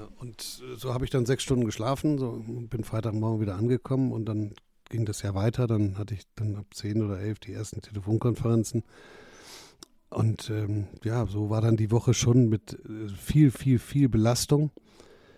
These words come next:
Ähm, aber eben auch mit viel, ja, mit viel Erfahrung und so Widerstandskraft, die man sich über die Zeit aufbaut. Schlimmer finde ich eigentlich so Phasen, wo man, äh, Existenzängste hat, also wo man, äh, f-,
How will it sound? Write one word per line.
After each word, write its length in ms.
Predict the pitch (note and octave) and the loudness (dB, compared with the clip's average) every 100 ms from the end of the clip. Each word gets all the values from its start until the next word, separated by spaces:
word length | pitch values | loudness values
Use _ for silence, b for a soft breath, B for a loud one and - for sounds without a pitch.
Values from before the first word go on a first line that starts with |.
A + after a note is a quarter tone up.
| B B B - | B B B -8
Ähm, 600 | A#2+ A#2 A2 A2 A2 G#2+ - _ | -4 0 2 4 4 0 -4 _
aber 280 | - B2 B2+ | -2 2 2
eben 220 | B2 A#2+ | 2 0
auch 280 | A2 A#2+ - | 0 -2 2
mit 200 | A#2+ - | 0 0
viel, 640 | - B2 A#2+ A#2+ A#2 G2+ F2+ - | -4 0 4 6 4 2 -8 -8
ja, 220 | G#2+ A2+ | -2 0
mit 200 | G#2 G#2 | 0 -4
viel 240 | - B2 A#2 | -4 -2 -2
Erfahrung 640 | G#2 - A2 B2 B2 G#2+ | -4 -4 -2 2 2 0
und 160 | G#2+ | -4
so 160 | A2+ G2+ | -6 -2
Widerstandskraft, 800 | A#2+ A#2+ - G#2+ - - A2 - | 2 2 2 -2 -2 -4 -4 -2
die 60 | G#2+ | 0
man 180 | G#2+ G2 | 0 -2
sich 140 | F#2+ | -6
über 160 | G2+ F#2+ | -6 -8
die 120 | F#2 | -8
Zeit 280 | - G#2 - | -6 -6 -6
aufbaut. 640 | G#2 - - F2+ E2+ - B B B B B - | -10 -8 -8 -8 -12 -18 B B B B B -2
Schlimmer 360 | - D3+ D#3+ | 8 10 10
finde 260 | - C3 B2 | 8 4 4
ich 280 | B2+ - - | -2 -6 -4
eigentlich 220 | A2+ G#2+ | -2 -2
so 120 | A2 | -6
Phasen, 540 | - G#2+ A2+ A2 G#2+ | -6 -2 -2 0 -2
wo 80 | A2+ | 0
man, 360 | A2 G#2 G2+ G2 b b b b b _ - | 0 0 -2 -4 b b b b b _ -12
äh, 160 | A2 A2+ | -12 -10
Existenzängste 1000 | - A#2 - A#2 A#2 - G#2 - G#2 F2 | -10 -8 -2 -2 -2 -2 -4 -4 -8 -8
hat, 300 | G2+ - - | -10 -12 -10
also 220 | G2+ G2 | -8 -6
wo 80 | G2+ | -4
man, 320 | G2+ G2 F#2+ _ B B B B B B | -4 -4 -8 _ B B B B B B
äh, 60 | - | -14
f-, 320 | G2+ - | -14 -16